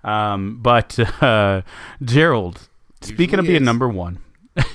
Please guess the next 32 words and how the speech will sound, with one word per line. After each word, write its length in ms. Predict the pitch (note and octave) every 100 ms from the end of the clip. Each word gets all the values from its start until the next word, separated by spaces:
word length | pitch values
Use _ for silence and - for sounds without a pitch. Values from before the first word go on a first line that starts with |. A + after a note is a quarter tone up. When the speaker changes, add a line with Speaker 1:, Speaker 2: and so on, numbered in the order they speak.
| -
Speaker 1:
<laughs> 720 | C#3 - - - - - - -
speaking 420 | - A#2+ C3 C#3+
of 140 | C3
being 320 | A2 A2+ A2
number 500 | G#2 G2+ G#2 G#2 G#2 -
one, 580 | A2+ G2+ G2 F2+ E2+ F#2 - _ _ _ _ _ -
U 80 |
T 140 | E3 B3+
is 140 | A3
lighting 340 | G2+ G2+ D#3 E3+
the 80 |
tower 500 | C#3 - C3 D#3 A2 -
orange 500 | G#2+ D#3 C3 F2+ -
today, 480 | - F#2 F2 E2+ E2+ - - -
uh, 280 | F#2+ F#2+
for 280 | - - C3+
some 260 | - B2+ G2
national 520 | G2+ E3+ - F#3+ G2+
championships. 760 | - E3+ B3 - G2+ - F#2
That's 240 | C3+ E3+ -
right, 340 | G#2 C#3 -
baby. 320 | G#2 G#2 A#2+
We 120 | C3 D#3
talk 180 | C#3
about 200 | A#2+ A2
top 220 | G2+ B2 A#2+
ten 180 | G#2+
Texas, 360 | F#2+ D#3 - -
but 140 | -
we 200 | G2 D3+
have 220 | - A#2+ F#2+
missed 340 | C#3 G3 -